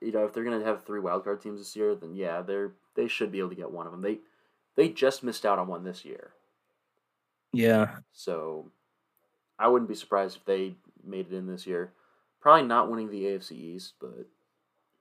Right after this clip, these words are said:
Speaker 2: No,
Speaker 1: that's
Speaker 2: the
Speaker 1: just
Speaker 2: A F C
Speaker 1: a tall
Speaker 2: East.
Speaker 1: order. It's
Speaker 2: The A F C East is the Bills for at least the next couple of years.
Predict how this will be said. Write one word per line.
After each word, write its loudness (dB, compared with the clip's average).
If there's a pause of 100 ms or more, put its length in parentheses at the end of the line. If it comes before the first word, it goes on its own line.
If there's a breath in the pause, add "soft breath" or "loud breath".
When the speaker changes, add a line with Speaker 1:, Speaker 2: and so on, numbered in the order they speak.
(340)
Speaker 2:
No, 0
Speaker 1:
that's 2
Speaker 2:
the 8
Speaker 1:
just 6
Speaker 2:
A 4
F 4
C 2
Speaker 1:
a 2
tall 6
Speaker 2:
East. 0
Speaker 1:
order. -12
It's -20
Speaker 2:
The 2
A 12
F 2
C 2
East 4
is 2
the 0
Bills 2
for -4 (920)
at 6
least 10
the 2
next 0
couple 0
of -4
years. -2